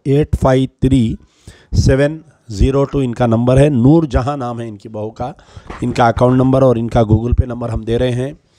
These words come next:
और मेरी ख़ास तौर पर गुजारिश है कि हम जहाँ पर भी कोई लेडीज़ का, ये हमारी मजबूरी है, हम इनका वीडियो बना रहे हैं या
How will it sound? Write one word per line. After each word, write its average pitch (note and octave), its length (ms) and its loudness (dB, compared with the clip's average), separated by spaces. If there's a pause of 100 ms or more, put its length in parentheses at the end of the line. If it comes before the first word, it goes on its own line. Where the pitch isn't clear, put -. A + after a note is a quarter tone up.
(500)
और C3 320 4
मेरी C3+ 220 0
ख़ास C#3 420 2
तौर D#3+ 120 -2
पर D3+ 160 -8
गुजारिश B2+ 440 0
है A2 220 0 (640)
कि C#3+ 80 -6
हम C3+ 200 -8
जहाँ A#2+ 320 -4
पर C#3+ 120 0
भी C#3+ 140 -4
कोई C#3 160 2
लेडीज़ A#2+ 400 2
का, B2 260 0 (100)
ये C#3+ 80 0
हमारी D3+ 280 0
मजबूरी C3+ 520 0
है, F#2 200 -2 (560)
हम C3+ 380 -2
इनका B2+ 260 -2
वीडियो B2 360 2
बना A#2+ 260 0
रहे A#2+ 140 -2
हैं A#2+ 120 -10 (440)
या C3+ 460 2